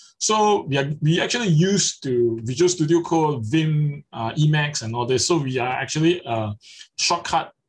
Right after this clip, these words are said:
junkies in a way. So, but then for end user, for them to hop into multiple software and remembering all the shortcut keys, that is really going to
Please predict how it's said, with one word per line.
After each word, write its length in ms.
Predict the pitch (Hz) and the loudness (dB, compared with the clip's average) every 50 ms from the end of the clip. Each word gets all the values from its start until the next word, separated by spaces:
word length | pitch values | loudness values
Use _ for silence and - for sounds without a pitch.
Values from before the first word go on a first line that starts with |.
| 143 113 | -8 -4
junkies 640 | 104 139 120 123 113 - - 147 135 127 - - | -4 -4 -4 -4 -8 -8 -6 -4 -4 -2 -2 -4
in 160 | 110 104 101 | -4 -4 -4
a 20 | 101 | -2
way. 320 | 107 117 104 92 92 - _ _ _ _ _ _ - _ _ _ _ | 0 0 -2 -2 -4 -8 _ _ _ _ _ _ -20 _ _ _ _
So, 380 | - - 226 226 226 226 226 - _ _ _ _ _ _ _ _ | -4 -2 0 2 0 0 -2 -8 _ _ _ _ _ _ _ _
but 140 | - 180 180 | -4 -2 0
then 160 | - 269 285 | 0 0 -2
for 320 | 233 - 185 165 165 - - | -2 -2 0 0 2 2 0
end 180 | - 226 226 | 0 0 2
user, 420 | 190 175 160 151 156 151 156 160 156 | 4 4 4 4 2 0 0 -2 -2
for 160 | - 165 156 | -2 -2 -2
them 160 | 185 240 269 | 0 -2 0
to 100 | 233 196 151 - | 0 0 0 0
hop 240 | - - - - - | -2 -4 -4 0 0
into 340 | 156 135 127 - 131 127 123 | -2 -2 -2 -6 -6 -6 -6
multiple 540 | 120 123 139 147 147 170 151 190 190 175 170 170 - _ _ _ _ _ _ _ - _ - | -4 -2 -2 0 -2 0 0 2 2 4 2 0 -4 _ _ _ _ _ _ _ -20 _ -8
software 680 | - - 208 185 - 180 160 156 156 156 151 147 147 - _ _ - | -4 -2 -2 -2 -2 -2 -2 0 0 0 0 -2 -4 -6 _ _ -4
and 540 | 131 123 120 117 113 113 117 117 120 - - - | -4 -2 -2 -2 -2 -4 -6 -6 -8 -10 -8 -2
remembering 760 | 127 127 127 127 127 131 135 147 139 139 147 151 165 175 | -2 0 0 0 0 0 0 0 0 0 2 2 2 2
all 100 | 180 175 | 0 0
the 60 | 160 143 | -2 -2
shortcut 380 | - 175 175 - 147 143 143 | -4 -6 -6 -6 -6 -8 -8
keys, 400 | - - 156 151 147 147 135 127 | -6 -4 0 0 0 0 -2 -2
that 260 | 113 139 127 - - | -2 -4 -4 -4 -6
is 320 | 131 117 110 104 104 107 107 | -4 -4 -4 -4 -4 -4 -2
really 240 | 117 123 135 147 143 | -2 0 0 -2 -2
going 220 | - 123 120 113 | -2 -2 -2 -2
to 340 | 113 107 101 98 98 95 | -4 -4 -4 -4 -6 -8